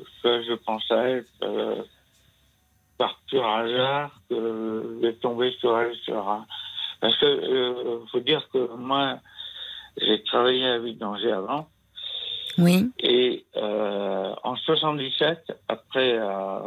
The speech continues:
Speaker 1: quand je suis rentré à Vidanger, euh, j'ai rencontré cette femme.
Speaker 2: Ah d'accord, vous l'avez retrouvée donc deux ans après votre rupture.
Speaker 1: Voilà, c'est ça, ouais. Elle
Speaker 2: Oui.
Speaker 1: était en mobilette et moi j'étais en vélo.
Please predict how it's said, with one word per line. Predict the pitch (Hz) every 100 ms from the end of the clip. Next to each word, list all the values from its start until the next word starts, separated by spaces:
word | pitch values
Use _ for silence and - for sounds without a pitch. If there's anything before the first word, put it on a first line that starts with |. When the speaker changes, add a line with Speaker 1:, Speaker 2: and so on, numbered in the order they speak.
| 101
Speaker 1:
quand | - 120
je |
suis | -
rentré | 120 117 123
à | 120
Vidanger, | 117 110 104 104 113 143 _ _ - - - - - - - - _ - -
euh, | 90 101 104 -
j'ai | 123 - 117 117
rencontré | 107 151 165 165 - 160 -
cette | 143 -
femme. | 127 120 107 - _ _ _ - - - - _ -
Speaker 2:
Ah | 269
d'accord, | 247 - 208 185
vous | 170
l'avez | 190 196 202
retrouvée | 185 208 - 196 185 214 240
donc | 208 190 175
deux | 214 208
ans | 214 208
après | 196 - 220
votre | 233 233 - 196
rupture. | 214 190 - 180 165 165 - _ _ _ _ _ _
Speaker 1:
Voilà, | - 143 147 143
c'est | 143
ça, | 139 117
ouais. | 104 107 -
Elle | - 120
Speaker 2:
Oui. | 151 151
Speaker 1:
était | -
en |
mobilette | 135 127 131 135 165 165
et | 139
moi | 131 139
j'étais | - 131
en |
vélo. | 123 120 110